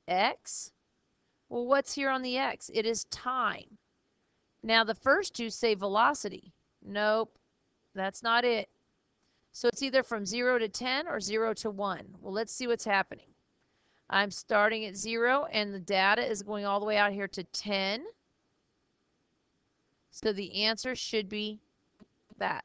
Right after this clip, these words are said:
ten. Now it says, what is the independent quantity of the situation? Independent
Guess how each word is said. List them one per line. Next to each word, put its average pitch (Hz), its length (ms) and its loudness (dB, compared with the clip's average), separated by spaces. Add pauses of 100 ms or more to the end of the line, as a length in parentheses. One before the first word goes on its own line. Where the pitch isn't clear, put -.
(140)
ten. 185 340 -6 (1300)
Now 269 220 6
it 294 80 0
says, 247 260 4
what 269 220 6
is 226 140 -2
the 233 180 -8 (100)
independent 262 840 0
quantity 240 600 -2
of 190 60 -4
the 180 60 -6
situation? 180 760 -6 (1400)
Independent 247 920 -2